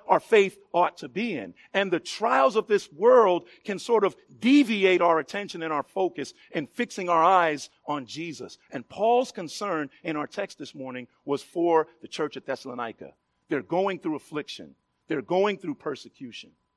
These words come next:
Are their eyes still fixed on Jesus, or are they gonna shrink back? Are they gonna turn around? This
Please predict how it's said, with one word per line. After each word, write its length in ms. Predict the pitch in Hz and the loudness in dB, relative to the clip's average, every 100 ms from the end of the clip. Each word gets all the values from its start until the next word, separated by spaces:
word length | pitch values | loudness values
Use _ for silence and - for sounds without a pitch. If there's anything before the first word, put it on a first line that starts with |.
| _ _ _ _ _ _ _ _ _ _ _ | _ _ _ _ _ _ _ _ _ _ _
Are 140 | 135 151 | -12 -6
their 260 | 175 160 | -6 -4
eyes 340 | 151 151 151 135 | -4 -2 -2 -6
still 260 | - 156 | -12 -14
fixed 340 | - 156 151 - | -12 -14 -14 -16
on 160 | 135 | -16
Jesus, 540 | 117 143 151 160 - - _ _ | -16 -18 -16 -18 -18 -20 _ _
or 200 | - 127 | -14 -6
are 100 | 151 | -4
they 140 | 147 147 | -4 -6
gonna 260 | 151 139 - | -8 -8 -12
shrink 400 | - - 165 - | -14 -10 -10 -8
back? 440 | 147 139 - _ _ _ | -10 -8 -10 _ _ _
Are 80 | - | -12
they 100 | 147 | -8
gonna 160 | 165 147 | -8 -10
turn 300 | - 147 151 | -12 -10 -10
around? 460 | 127 131 135 98 82 _ _ _ _ _ | -10 -8 -8 -10 -16 _ _ _ _ _
This 460 | - 160 170 - - | -6 -6 -6 -10 -18